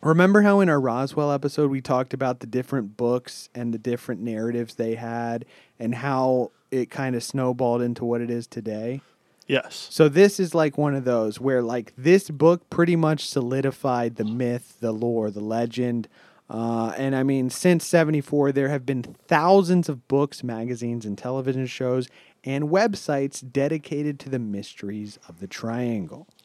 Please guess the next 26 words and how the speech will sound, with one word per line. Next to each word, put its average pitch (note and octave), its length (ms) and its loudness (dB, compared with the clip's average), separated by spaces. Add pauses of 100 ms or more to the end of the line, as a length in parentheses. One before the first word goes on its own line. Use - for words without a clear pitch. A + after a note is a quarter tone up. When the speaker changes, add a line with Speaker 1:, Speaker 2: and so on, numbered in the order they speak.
(120)
Speaker 2:
And, B2+ 220 -2
you B2+ 80 0
know, B2 180 0
this B2 200 -2
guy B2 180 0
couldn't C3 320 -2
have A#2+ 140 -4
thought B2 200 -4
of A#2 120 -6
a A#2+ 80 -6
more A#2 340 -2
creative B2 460 -6
title B2+ 340 -4
than A#2 160 -6
the A#2 80 -6
one A#2 200 -6
that A#2 120 -10
he A#2+ 100 -4
decided A#2 340 -10
to C#3 100 0
go D3+ 160 2
Speaker 1:
<laughs> - 20 -2
Speaker 2:
with. - 240 -12 (680)
Speaker 1:
The C#3 80 -6
Bermuda A#2+ 400 -2
Triangle? C3+ 600 -6